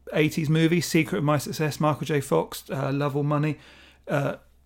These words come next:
For Love or Money, my favourite film. Um, there is a context of, like, he's grinding to wait for the opportunity to, uh, use his, like, what, his savings to buy his first property or his first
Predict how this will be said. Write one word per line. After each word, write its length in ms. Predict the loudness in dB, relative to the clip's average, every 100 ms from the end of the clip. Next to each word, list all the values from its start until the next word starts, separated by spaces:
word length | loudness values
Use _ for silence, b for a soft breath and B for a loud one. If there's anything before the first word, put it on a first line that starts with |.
| _
For 280 | -4 0 4
Love 160 | 2 2
or 80 |
Money, 220 | 0 0 0
my 160 | -2
favourite 320 | -6 -6 -6
film. 340 | -4 -2 -2 -4 -4
Um, 320 | -2 -2 0
there 200 | 2 4
is 120 | 4
a 60 | 0
context 640 | -4 -4 -2 -4 -8 -6
of, 120 | -4
like, 180 | -2 -4
he's 280 | -4 -4 -4
grinding 800 | -4 0 2 2 0 -2 -4 -6 -12 b b b b
to 120 | -6
wait 280 | 0 0 0
for 80 | -2
the 100 | -2
opportunity 920 | 0 -2 -2 -2 -2 -4 -6 -6 -8 b b
to, 560 | -8 -2 0 0 -2 -8 -8
uh, 400 | -6 -4 -4 -6 -6
use 380 | 0 2 2
his, 320 | 0 -4 -4 -6
like, 260 | -6 -8 -12
what, 240 | -8 -6
his 140 | -6
savings 640 | -4 0 0 0 -4 -8 -10
to 100 | -8
buy 280 | -4 -2 -2
his 140 | -4
first 360 | -6 -8 -10 -10
property 400 | -12 -10 -10 -8
or 140 | -6
his 120 | -8
first 360 | -6 -6 -6